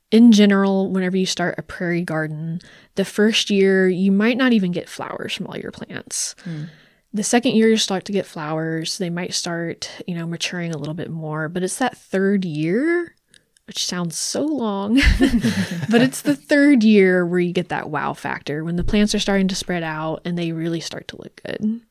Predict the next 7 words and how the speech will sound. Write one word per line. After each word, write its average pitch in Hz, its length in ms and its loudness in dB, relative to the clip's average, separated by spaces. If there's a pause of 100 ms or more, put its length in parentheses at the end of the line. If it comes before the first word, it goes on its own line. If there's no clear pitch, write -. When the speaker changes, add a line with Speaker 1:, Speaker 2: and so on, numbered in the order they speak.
Speaker 2:
Mm. 151 280 -8 (180)
Speaker 1:
So 190 640 0 (560)
if - 160 -12
you're 220 80 2
starting 240 340 0
from 175 200 -8
seed, 190 840 -6